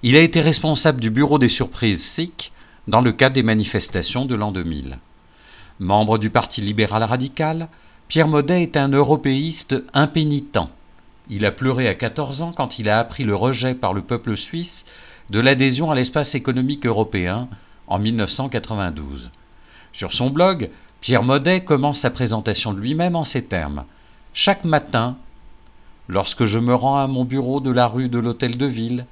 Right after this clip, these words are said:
je suis conscient d'avoir une chance énorme, celle de pouvoir agir tous les jours, directement, concrètement, pour une meilleure qualité de vie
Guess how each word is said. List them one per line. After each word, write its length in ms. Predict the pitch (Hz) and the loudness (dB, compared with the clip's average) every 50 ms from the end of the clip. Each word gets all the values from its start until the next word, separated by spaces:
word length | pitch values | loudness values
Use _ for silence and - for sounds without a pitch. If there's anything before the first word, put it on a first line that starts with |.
| - - - - - - - - - | -20 -20 -20 -20 -20 -20 -20 -16 -8
je 140 | 101 104 | -4 -4
suis 220 | 123 - - 143 127 | -2 -2 -4 -6 -6
conscient 460 | - - 165 160 - - - 175 170 | -4 -2 -2 -2 0 0 0 0 0
d'avoir 320 | 156 160 139 156 156 147 | 0 0 2 2 2 2
une 120 | 156 156 147 | 2 0 -2
chance 340 | - - 170 160 - - - - | -2 -4 -4 -4 -6 -8 -6 -2
énorme, 580 | 165 175 165 160 156 143 117 90 90 90 73 - - - - - - - - - - - | 0 0 2 2 2 2 2 0 -2 -4 -8 -10 -12 -20 -20 -20 -20 -20 -20 -20 -18 -12
celle 340 | - - - 135 143 151 135 | -4 2 4 4 4 4 2
de 80 | 131 | 0
pouvoir 340 | 127 127 127 117 120 113 104 | 0 -2 -2 -2 0 2 2
agir 380 | 107 104 90 90 92 85 85 82 - - | 2 2 0 -2 -4 -4 -4 -6 -8 -10
tous 160 | - 175 170 | -8 -4 0
les 160 | 139 123 113 | 0 2 2
jours, 400 | 98 85 87 87 90 101 117 117 - - - - _ - - - | 0 -2 -4 -4 -4 -4 -6 -8 -12 -18 -20 -20 _ -20 -18 -12
directement, 880 | 92 110 147 156 135 139 127 - - - 107 92 87 85 82 87 - - - - _ _ - - | -4 -2 0 2 2 0 -2 -4 -6 -4 -4 -2 -2 -2 -4 -6 -8 -14 -20 -20 _ _ -20 -6
concrètement, 800 | - 160 170 170 - - 123 110 - - 90 87 82 82 87 - - - - _ _ _ _ - | -2 -2 -2 -2 -2 -4 -6 -6 -6 -6 -6 -4 -4 -6 -6 -10 -18 -20 -20 _ _ _ _ -4
pour 200 | - 123 113 127 | -2 0 2 2
une 100 | 127 131 | 2 4
meilleure 360 | 147 165 156 143 151 143 - | 2 2 2 2 2 0 0
qualité 400 | - 123 110 104 - - 117 107 | -2 -2 -2 -2 -4 -2 -2 -2
de 100 | 90 87 | -2 -2
vie 340 | 85 78 76 82 92 104 | -4 -6 -6 -8 -10 -10